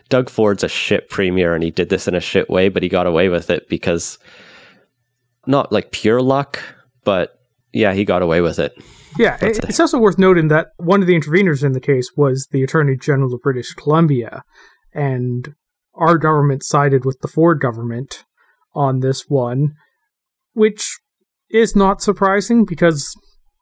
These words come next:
Speaker 2: w-, what's the int-, is it Vernon? I'm trying to remember what, which one of the interior
Speaker 1: I think
Speaker 2: municipalities.
Speaker 1: it's Penticton.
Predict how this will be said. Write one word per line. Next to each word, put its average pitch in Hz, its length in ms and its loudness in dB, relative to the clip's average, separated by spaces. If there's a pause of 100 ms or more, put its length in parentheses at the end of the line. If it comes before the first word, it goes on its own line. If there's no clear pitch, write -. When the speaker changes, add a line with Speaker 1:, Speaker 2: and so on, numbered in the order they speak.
(220)
Speaker 2:
w-, 190 240 0
what's 220 200 2
the 240 120 2
int-, - 220 -2
is 170 100 0
it 151 140 0
Vernon? 269 360 0
I'm - 280 -20
trying 220 120 0
to 220 40 0
remember 175 260 0
what, 156 200 2
which 175 280 -4
one 156 120 2
of 151 80 0
the 147 100 2
interior 147 360 2
Speaker 1:
I - 20 4
think 135 60 0
Speaker 2:
municipalities. 139 720 0
Speaker 1:
it's 131 140 -2
Penticton. 95 640 -4